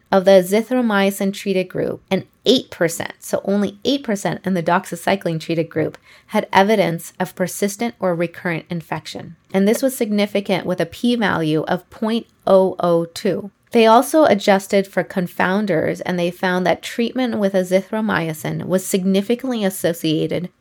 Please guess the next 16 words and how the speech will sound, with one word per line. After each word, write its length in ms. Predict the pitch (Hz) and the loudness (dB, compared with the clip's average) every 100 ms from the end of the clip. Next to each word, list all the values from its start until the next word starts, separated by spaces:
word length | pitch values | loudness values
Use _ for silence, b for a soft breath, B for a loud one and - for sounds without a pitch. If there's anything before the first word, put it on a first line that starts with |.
| - | -2
with 120 | 202 | 2
a 80 | 196 | 2
fivefold 840 | - - 214 220 254 247 220 196 | 0 0 2 4 2 2 0 0
higher 500 | - - 214 220 233 | -4 -4 0 2 2
risk 520 | 208 196 - - - - | 2 2 0 -8 -14 -4
of 180 | 185 - | -4 -2
persistent 680 | 202 190 - 208 - 269 - | -6 -4 -4 -4 -2 -2 -2
or 280 | - 202 220 | 0 2 2
recurrent 460 | 185 185 - 180 - | 0 -2 -4 -2 -2
infection. 500 | 190 - - 165 175 _ - | -4 -6 -8 -8 -8 _ 0
You 120 | 214 | 2
can't 240 | 262 247 | 2 2
really 220 | 214 190 | 4 4
tell 220 | 180 185 165 | 2 0 0
the 100 | 160 | 0
difference 640 | 170 175 - 233 - - | 0 0 -4 -4 -6 -12